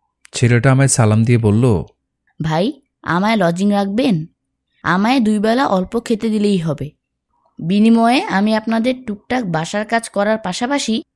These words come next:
Speaker 2: আপনার ছেলে মেয়েকে কোরআন শিক্ষা দিব, আর রাতে আমি মাদ্রাসাতেই থাকব।"
Speaker 1: আমি মুচকি হেসে ছেলেটাকে বললাম, "হুজুর, আমি তো বিয়েই করিনি, ছেলে মেয়ে কোথা থেকে হবে?"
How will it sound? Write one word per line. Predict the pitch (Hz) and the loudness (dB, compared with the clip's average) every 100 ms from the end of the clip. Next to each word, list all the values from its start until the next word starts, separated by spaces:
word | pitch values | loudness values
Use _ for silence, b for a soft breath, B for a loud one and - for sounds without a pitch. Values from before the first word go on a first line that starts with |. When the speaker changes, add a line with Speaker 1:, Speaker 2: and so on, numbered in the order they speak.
| _ - | _ -10
Speaker 2:
আপনার | 190 214 262 | -4 -4 -4
ছেলে | - 220 226 | -2 -2 0
মেয়েকে | 233 240 - 370 - | 0 -2 -6 -10 -6
কোরআন | 208 214 | -4 -2
শিক্ষা | 214 208 - 165 | -4 -6 -6 -6
দিব, | 147 135 - _ _ - | -6 -10 -14 _ _ -6
আর | 170 196 | -4 -2
রাতে | 185 175 - 220 | -2 -4 -2 0
আমি | 254 285 | 2 2
মাদ্রাসাতেই | 175 165 175 185 - 226 247 | 2 -2 -4 -6 -6 -4 -4
থাকব।" | 226 175 147 135 151 _ _ - | -4 -6 -6 -10 -12 _ _ -6
Speaker 1:
আমি | 135 170 | -2 0
মুচকি | 139 123 - 139 | 0 0 0 0
হেসে | 151 147 180 | 0 0 -4
ছেলেটাকে | - 117 113 113 143 | -2 -4 -4 -4 -4
বললাম, | 117 104 107 156 208 _ _ _ _ - | -4 -2 -2 -4 -6 _ _ _ _ -4
"হুজুর, | 113 123 190 185 151 208 _ _ _ | -2 2 2 2 0 -4 _ _ _
আমি | 101 120 | -2 0
তো | 156 202 | 2 0
বিয়েই | 139 147 180 202 | 2 2 4 4
করিনি, | 143 131 104 90 90 - _ - | 2 0 0 -2 -8 -14 _ -12
ছেলে | - 107 123 | -6 0 2
মেয়ে | 160 | 0
কোথা | 185 196 190 | 0 0 0
থেকে | 156 143 | 0 0
হবে?" | 123 117 117 | 0 -2 -4